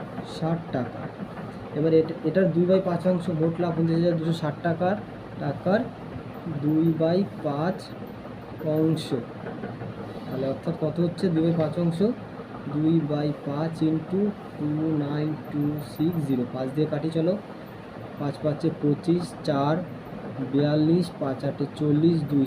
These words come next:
ছাব্বিশ, পাঁচ পাঁচা পঁচিশ, এক দশ, পাঁচ দুই দশ। তাহলে two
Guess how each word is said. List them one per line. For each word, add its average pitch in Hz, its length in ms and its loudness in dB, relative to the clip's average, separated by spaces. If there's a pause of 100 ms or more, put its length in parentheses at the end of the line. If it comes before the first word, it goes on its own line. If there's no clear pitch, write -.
ছাব্বিশ, 135 360 -2 (100)
পাঁচ 135 220 -2
পাঁচা 147 280 0
পঁচিশ, 160 320 0 (180)
এক 123 60 -2 (100)
দশ, 147 140 4 (100)
পাঁচ 131 140 0 (100)
দুই 135 220 2
দশ। - 140 -6 (540)
তাহলে 127 280 0 (1000)
two 170 180 6